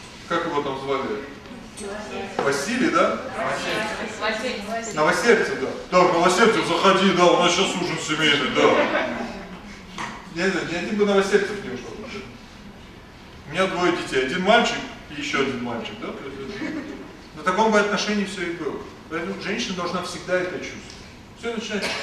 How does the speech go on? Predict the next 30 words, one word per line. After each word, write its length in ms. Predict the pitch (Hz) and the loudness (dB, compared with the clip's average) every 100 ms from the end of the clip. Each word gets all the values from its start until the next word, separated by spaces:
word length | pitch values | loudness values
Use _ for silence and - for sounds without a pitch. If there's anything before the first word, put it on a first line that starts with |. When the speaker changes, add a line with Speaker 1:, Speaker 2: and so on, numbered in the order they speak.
| - - | -6 -6
Speaker 1:
с 100 | 202 | -4
утра, 560 | 202 196 185 185 - - - | 0 2 2 0 -4 -10 -6
как 200 | 196 196 | -2 -2
вы 140 | 196 196 | 2 2
одеты, 500 | 190 175 160 160 151 - - - - - | 0 -2 -4 -4 -8 -12 -16 -20 -20 -8
куда 380 | 233 - 185 196 | -2 2 4 6
бы 120 | 214 | 4
вы 60 | |
ни 120 | 208 202 | 2 0
пришли, 420 | 196 - 170 160 - | -2 -4 -6 -8 -8
всегда 380 | - 170 208 214 | -10 0 2 4
должно 240 | 185 185 | 2 -2
быть 180 | 156 156 | -4 -4
женственное. 500 | 160 160 - - - - - - - - - - | -4 -4 -8 -12 -16 -16 -20 -20 -20 -20 -20 -10
Ко 80 | 175 | -4
мне 140 | 196 214 | -2 0
пришла 380 | 214 - 214 | -2 4 4
женщина 420 | - 214 247 208 196 | 4 0 -2 -4 -4
на 60 | |
консультацию, 500 | 196 190 185 - - | -4 -4 -2 -2 -4
одна 180 | - 180 | -8 -6
из 80 | 208 | -6
самых 240 | 214 196 | -4 -4
худших 260 | - 196 - | -6 -10 -10
консультаций 440 | 175 - 185 175 | -12 -8 -6 -6
вот 100 | 139 | -8
у 80 | - | -12
меня 180 | 147 139 | -10 -10
за 80 | 143 | -10
последние, 460 | 151 - 151 151 | -10 -12 -12 -12